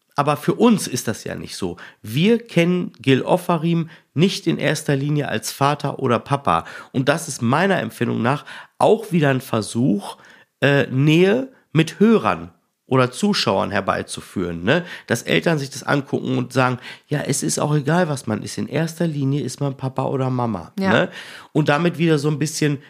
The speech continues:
Speaker 1: weichspült und ein bisschen emotional wird mit den Leuten.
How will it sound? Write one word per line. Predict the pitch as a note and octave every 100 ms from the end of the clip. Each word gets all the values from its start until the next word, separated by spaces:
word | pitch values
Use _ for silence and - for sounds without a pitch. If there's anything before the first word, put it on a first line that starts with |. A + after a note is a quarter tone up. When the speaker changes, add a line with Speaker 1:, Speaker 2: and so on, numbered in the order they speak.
| _
Speaker 1:
weichspült | - C#3 D#3 - - A2 G2 F2+
und | - A2
ein | A#2
bisschen | C#3 C#3+ A#2
emotional | A#2+ B2 - B2+ A#2+ A#2+ G#2
wird | F2
mit | F#2 F#2+
den | G2
Leuten. | F#2 F2+ -